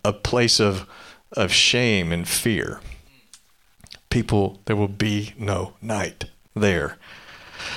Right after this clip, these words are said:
So the first thing that the light of God created, the first thing the light of God created in our universe was the very thing that would continuously point us to the gospel and his glory.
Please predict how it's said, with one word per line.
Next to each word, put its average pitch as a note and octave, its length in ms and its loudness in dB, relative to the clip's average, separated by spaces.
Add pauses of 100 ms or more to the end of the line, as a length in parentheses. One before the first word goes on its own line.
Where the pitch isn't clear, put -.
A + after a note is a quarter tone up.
(100)
So - 160 2
the B2+ 80 6
first D3+ 240 4
thing C#3 140 4
that A2 140 4
the F#2 140 4
light G2 320 4 (240)
of F#2+ 140 -2
God F2+ 360 2
created, E2+ 600 0 (240)
the - 60 -4
first - 260 0
thing G2+ 140 0
the F#2 80 0
light E2+ 320 0
of F#2 180 -2
God E2 260 -2
created F#2 380 0
in F#2+ 60 0
our F2 80 -2
universe E2+ 640 -2 (560)
was G2 140 2
the F#2+ 100 2
very G2+ 300 4
thing E2+ 240 0
that D#2 120 -2
would - 140 -4
continuously B2+ 720 0
point D#2+ 320 -2
us - 360 -2 (580)
to F#2+ 100 0
the F2 100 -2
gospel A#1 680 -2
and D2 180 -4
his F2+ 160 -4
glory. C2 560 -4